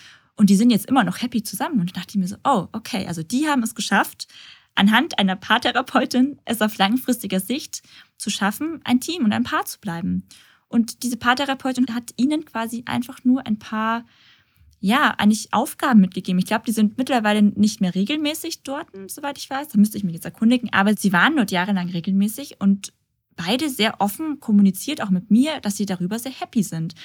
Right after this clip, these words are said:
Dass sie einfach jemand Außenstehendes haben, der ihnen sagt, okay, wenn der eine Partner A sagt und der andere B versteht,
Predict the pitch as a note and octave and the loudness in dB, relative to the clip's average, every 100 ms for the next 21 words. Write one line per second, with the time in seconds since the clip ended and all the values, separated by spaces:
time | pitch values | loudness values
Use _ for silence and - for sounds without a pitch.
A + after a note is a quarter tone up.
0 | - _ - G#3+ C4 G3+ G#3 B3+ - G3+ | -20 _ 0 0 0 0 0 -2 -2 -2
1 | F#3 - F#3+ G3 B3 - B3 B3+ B3+ B3 | -2 -2 -4 -2 -4 -2 0 0 -2 -6
2 | A#3+ C#4+ - _ _ - F#3+ G3 F#3 F3+ | -4 -6 -8 _ _ -2 2 4 2 0
3 | G#3+ B3+ - - G3+ F3+ F#3+ F#3+ F#3+ A#3+ | -2 -2 -8 -6 -4 2 2 2 2 2
4 | D#4+ - B3 A3+ G#3 G#3+ A3+ C#4+ C#4+ A3 | 0 0 0 0 2 2 2 -2 2 2
5 | - G#3+ G#3+ G#3 G#3+ G#3+ B3 D4+ - | 2 -2 -2 -4 -4 -6 -4 -6 -8